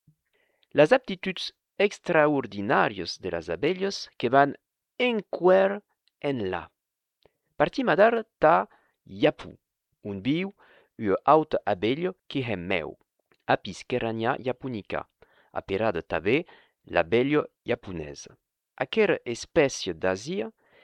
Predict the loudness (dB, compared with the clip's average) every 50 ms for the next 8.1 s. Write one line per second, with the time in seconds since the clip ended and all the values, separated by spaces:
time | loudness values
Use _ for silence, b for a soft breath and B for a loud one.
0 | b b b b b b -2 -2 0 0 0 0 0 -2 -6 -14 -14 -4 0 4
1 | 4 6 6 4 2 -4 _ _ -6 -4 0 2 2 0 0 0 0 0 0 0
2 | -2 -4 -6 _ -4 -2 -2 -2 -4 -4 -4 -6 -8 -12 -2 4 6 6 6 6
3 | 4 2 4 4 2 0 -4 -4 -4 -4 -4 -4 -4 -4 -6 -10 -10 -8 -6 -6
4 | -6 -6 -6 -4 -4 -4 -4 -4 -6 -4 _ 0 0 2 0 -2 -4 -4 -6 -8
5 | -18 -18 -16 -18 -20 _ -6 -2 0 0 2 2 0 -2 -2 -4 -10 -10 -10 -12
6 | -8 -6 -6 -4 -4 -6 -6 -8 -12 -18 -20 _ B B B B B B B B
7 | B B -2 -2 -2 -2 -4 -6 -6 -4 -4 -4 -4 -4 -6 -8 -4 -2 0 0
8 | 0 0